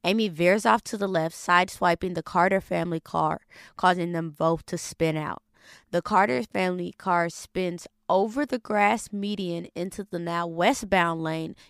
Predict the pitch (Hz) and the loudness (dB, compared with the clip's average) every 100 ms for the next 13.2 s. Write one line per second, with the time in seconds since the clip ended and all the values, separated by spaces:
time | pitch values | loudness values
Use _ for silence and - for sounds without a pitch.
0 | _ 180 - - 175 180 185 180 170 160 | _ -8 -6 -6 -6 -6 -6 -6 -8 -12
1 | _ - 165 165 - - _ - _ - | _ -4 -2 -2 -6 -10 _ -20 _ -8
2 | 170 - 190 220 233 190 190 185 175 - | -6 -2 2 2 0 -2 -2 -2 -4 -6
3 | - 190 180 165 165 160 170 175 - 208 | -10 -8 -2 -2 -2 -2 2 2 2 -2
4 | 180 170 160 - - - - - 175 165 | 0 0 0 -2 -16 -20 -20 -6 0 0
5 | - _ - 202 180 175 190 160 185 175 | 0 _ -8 -4 -2 -2 -8 -4 0 2
6 | 170 - 165 156 156 160 _ _ _ _ | 2 -2 -4 -4 -4 -10 _ _ _ _
7 | _ _ _ - 175 170 170 170 170 160 | _ _ _ -4 -2 2 2 4 4 4
8 | 160 156 156 151 156 156 - 156 156 - | 0 -2 -2 -4 -8 -8 -8 -6 -4 -4
9 | 151 - 165 156 151 143 151 139 - - | -4 -6 -8 -6 -8 -10 -12 -12 -14 -20
10 | _ _ _ _ _ _ 165 170 185 - | _ _ _ _ _ _ -2 2 2 0
11 | 247 208 196 190 180 196 - - 170 185 | 0 0 0 -2 -6 -8 -2 4 6 4
12 | 190 196 202 - - - 165 160 156 151 | 0 -2 -4 -6 -8 -2 -2 -2 -6 -8
13 | 160 | -8